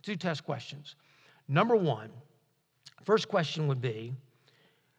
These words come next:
when God is working in your life, he's really working in your life, do you recognize that? Both the good and the bad. And then secondly,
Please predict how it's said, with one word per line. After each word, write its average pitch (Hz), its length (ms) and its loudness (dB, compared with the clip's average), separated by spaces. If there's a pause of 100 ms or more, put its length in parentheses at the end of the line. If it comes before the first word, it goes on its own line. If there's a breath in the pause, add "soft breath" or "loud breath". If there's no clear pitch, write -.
(360)
when 160 160 2
God 240 260 8
is 139 160 -2
working 170 340 2
in 156 160 0
your 135 140 0
life, 120 420 -4
he's 135 220 -8
really 226 300 2
working 190 380 0
in 135 80 0
your 123 100 -4
life, 104 480 -12 (500)
do 151 80 -2
you 147 80 2
recognize 151 540 -2
that? 156 260 -6 (1700)
Both 165 140 2
the 147 40 -4
good 156 160 -2
and 151 140 0
the 143 40 -2
bad. 151 340 -6 (1200)
And 170 100 4
then 185 120 2
secondly, 147 680 0